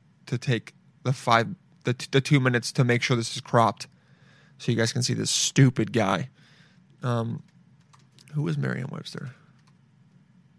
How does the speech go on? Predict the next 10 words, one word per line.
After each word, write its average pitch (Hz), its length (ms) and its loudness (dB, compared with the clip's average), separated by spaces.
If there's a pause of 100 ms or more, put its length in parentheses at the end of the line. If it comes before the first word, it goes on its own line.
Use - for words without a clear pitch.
(1800)
You 170 100 6
know, 254 140 8
man, 285 160 4
sometimes 320 460 4 (100)
I 240 120 4
get 247 160 4
curious 294 420 6
about 254 220 4
some 226 100 -2
shit, 294 260 2